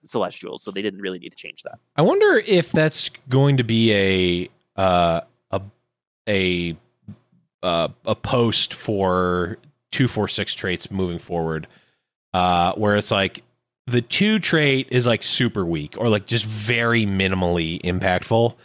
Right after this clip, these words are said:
Speaker 2: 'cause it's, like, it's kinda free, right? I mean, d-, it, it obviously depends on the, the mishmash of champions and whatnot, but, like, the two splash is pretty free for the most part, especially when, like, Celestial or, like, Chrono or Mystic, where it f-,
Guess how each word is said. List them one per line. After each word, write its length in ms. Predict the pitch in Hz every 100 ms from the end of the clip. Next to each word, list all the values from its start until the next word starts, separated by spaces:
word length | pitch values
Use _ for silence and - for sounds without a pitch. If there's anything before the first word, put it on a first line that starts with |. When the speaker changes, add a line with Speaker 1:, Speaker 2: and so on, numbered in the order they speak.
| _ -
Speaker 2:
'cause 80 | 123
it's, 80 |
like, 200 | 131 123 -
it's 160 | 147 -
kinda 340 | - 147 95
free, 340 | - 107 87
right? 280 | 80 82 85 -
I 20 |
mean, 160 | 117 110
d-, 160 | 131
it, 160 | 123 - -
it 180 | 123 -
obviously 400 | 131 135 135 143
depends 580 | 131 - 143 131 127 123
on 240 | 120 123
the, 220 | 117 113 - _ -
the 80 | 113
mishmash 680 | 117 123 127 120 110 107 104
of 100 | -
champions 600 | 120 110 110 120 131 135
and 100 | 135
whatnot, 340 | 139 147 147
but, 100 | 135
like, 260 | 120 110 - - _ _ _ 175
the 40 |
two 220 | 170 240
splash 400 | - 180 143 123
is 100 | 117
pretty 380 | - - 135 90
free 380 | - 101 85 80
for 160 | -
the 60 | 82
most 280 | 82 78 -
part, 320 | 82 80 - _ _ _
especially 380 | - 165 165 170
when, 180 | 151 143
like, 140 | 131
Celestial 540 | - 131 120 - 127 117
or, 180 | 113 107
like, 200 | 98 101
Chrono 600 | - 160 160 135 120 113
or 260 | 123 113 101
Mystic, 520 | 139 185 131 113 -
where 200 | 110 107
it 80 | -
f-, 200 | 107